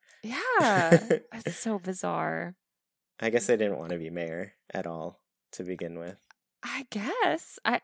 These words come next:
Speaker 1: <laughs> I wanna know more. It could be a movie, honestly.
Speaker 2: Yeah.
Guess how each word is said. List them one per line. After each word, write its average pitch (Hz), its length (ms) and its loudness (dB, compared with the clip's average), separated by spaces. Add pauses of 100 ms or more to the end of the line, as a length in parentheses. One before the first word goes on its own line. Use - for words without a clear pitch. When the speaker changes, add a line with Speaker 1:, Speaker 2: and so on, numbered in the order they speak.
(100)
Speaker 1:
<laughs> - 400 -2
I 226 200 4
wanna 302 280 0
know 302 140 0
more. 196 320 0
It - 220 2
could 233 120 0
be 269 140 0
a 254 60 0
movie, 208 440 0
honestly. 170 720 -2 (1160)
Speaker 2:
Yeah. 120 320 8